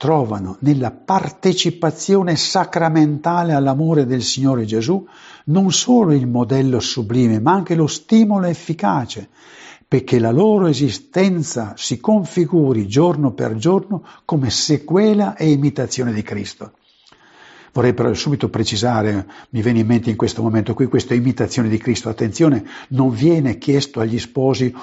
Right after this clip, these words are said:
un volontarismo esasperato, esasperante,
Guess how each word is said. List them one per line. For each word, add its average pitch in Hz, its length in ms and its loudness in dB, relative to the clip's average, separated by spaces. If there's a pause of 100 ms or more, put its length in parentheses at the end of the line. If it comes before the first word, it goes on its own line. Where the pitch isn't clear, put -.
(120)
un 151 200 4
volontarismo 156 1120 0
esasperato, 151 1000 0
esasperante, 147 960 0